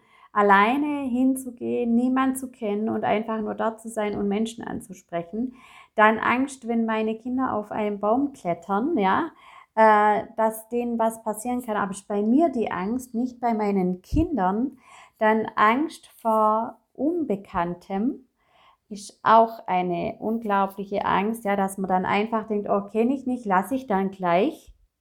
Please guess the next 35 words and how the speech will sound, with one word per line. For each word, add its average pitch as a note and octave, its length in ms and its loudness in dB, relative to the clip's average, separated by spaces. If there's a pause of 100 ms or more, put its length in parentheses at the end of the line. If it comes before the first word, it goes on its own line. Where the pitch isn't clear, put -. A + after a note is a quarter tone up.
(180)
Ja, F#3+ 280 -2 (160)
da F#3+ 100 -6
kommt A3 300 -6
man G#3 100 0
ja, F3+ 280 4 (180)
arbeitet G#3+ 520 0
man G#3 180 -2 (160)
gar A3+ 180 6
nicht A#3 240 0
seinen G3+ 220 0
Horizont, G#3 580 -4
man G3 120 -14
kommt G#3+ 200 -6
erst G3+ 280 -4
gar F#3 180 -2
nicht F#3 240 -8
weiter. C4 420 -2 (680)
Dann A3+ 160 8
Angst B3 340 0
davor, B3 380 -2
was A3 340 2
andere G#3 440 -2
sagen, A#3+ 540 -2
gibt's G#3 220 -12
auch. A3 460 0 (540)
Und A#3 220 2
Angst, A3+ 640 -2
zum G#3+ 140 -8
Beispiel G#3 300 -6
auch F#3+ 220 -2
im F#3 140 -2
Wald G#3 460 4
joggen C4 400 -2
zu A3+ 160 -14
gehen. A3 420 -4